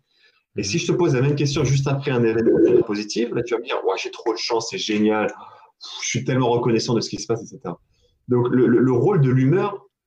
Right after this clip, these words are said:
Speaker 1: il est, il est super important. Et je dis pas qu'on doit rester de bonne humeur tout le temps, c'est, c'est juste impossible. Mais par contre, la façon dont on analyse ce qui se passe dans une journée,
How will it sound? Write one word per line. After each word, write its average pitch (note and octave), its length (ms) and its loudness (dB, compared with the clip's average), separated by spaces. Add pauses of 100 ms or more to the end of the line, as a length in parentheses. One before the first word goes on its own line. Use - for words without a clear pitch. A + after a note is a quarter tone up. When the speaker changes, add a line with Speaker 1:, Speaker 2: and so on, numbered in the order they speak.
Speaker 1:
il A2 140 -2
est, G#2+ 80 2
il A2 100 -2
est G#2+ 40 -2
super C#3 420 -2
important. - 560 -2 (280)
Et A2 140 2 (420)
je G#2+ 140 -8
dis B2+ 120 0
pas E3 180 -2
qu'on D#3 160 -2
doit A2 160 0
rester A2 260 -2
de - 60 -4
bonne G#2+ 140 0
humeur A2+ 180 0
tout A2 100 -4
le G#2 60 -8
temps, C3 120 -2
c'est, - 280 -6
c'est - 180 -10
juste G#2+ 180 -12
impossible. G2 460 -6 (320)
Mais G#2 100 -2
par - 200 -6
contre, G#3+ 360 -4 (180)
la G#2+ 140 -2
façon D3+ 480 -2
dont B2 200 2
on A2 80 2
analyse A#2+ 580 0
ce - 60 -12
qui - 100 -10
se - 80 -10
passe C3 120 -2
dans A2+ 60 0
une A2 120 -2
journée, G#2+ 420 -4